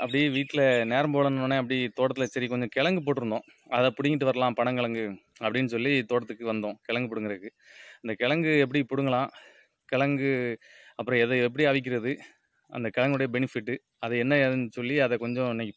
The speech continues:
பார்க்கலாம். உங்கள்கிட்ட காமிக்கணும்னு ஆசைப்பட்டேன். சரி வாங்க பார்க்கலாம். Okay friends, நம்ம தோட்டத்துக்கு வந்துட்டோம். இப்போ இந்த கிழங்கு வந்து பனங்கிழங்கு எப்போ போடுவாங்கன்னா mostly இந்த செப்டம்பர் அக்டோபரில் போடுவாங்க.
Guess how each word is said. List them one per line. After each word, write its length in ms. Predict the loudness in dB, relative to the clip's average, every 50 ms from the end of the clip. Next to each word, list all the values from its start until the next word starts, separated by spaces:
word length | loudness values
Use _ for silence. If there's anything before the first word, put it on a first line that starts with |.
| 0 0
பார்க்கலாம். 280 | 0 0 -2 -4 -4 -6 -10 -20 -20 -20 _ _
உங்கள்கிட்ட 300 | -6 -6 -4 -2 0 0
காமிக்கணும்னு 360 | 0 0 0 0 0 0 -2
ஆசைப்பட்டேன். 400 | -2 -6 -10 -10 -8 -8 -8 -10 -12 -16 -14 -12
சரி 140 | -10 -8 -6 -6
வாங்க 140 | -8 -8 -8 -10
பார்க்கலாம். 260 | -10 -10 -10 -14 -16 -18 _ _ _ _ _ _ _ _ _ _ _ _ _ _ _ _ _ _ _ _ _ _ _ _ _ _ _ _ _ _ _ _ _ _ _ _ -20 -20 -20 -20 -20 -20 _ _ _ _ -4 -2 0
Okay 140 | 0 0 0 2
friends, 280 | 2 0 0 -2 -4 -8 -10 -14 -16 -18 _ _ -6
நம்ம 120 | -6 -4 0 0
தோட்டத்துக்கு 340 | 2 2 2 2 0 0 0
வந்துட்டோம். 320 | 0 0 0 0 -2 -2 -4 _ _ _ -20 -20 -20 -18 -18 -18 -20 -20 -20 -20 -20 _ _ -20 -6
இப்போ 120 | -2 0 2
இந்த 120 | 2 2 0 0 -2 -2
கிழங்கு 300 | 0 2 2 4 4 4 4
வந்து 220 | 4 4 4 2 2 2 2 0 -2 -4 -2 0
பனங்கிழங்கு 440 | 2 2 4 4 4 4 4 4 2 2
எப்போ 140 | 2 2 0 2 2 4
போடுவாங்கன்னா 440 | 4 4 4 4 2 2 2 2 2 2 0 0 0
mostly 260 | 0 -2 0 0 2 2 4
இந்த 140 | 4 4 4 4 2 0
செப்டம்பர் 440 | -2 -2 0 2 4 4 4 4 2
அக்டோபரில் 420 | 2 2 2 2 4 2 2 2
போடுவாங்க. 340 | 2 2 2 2 2 0 -2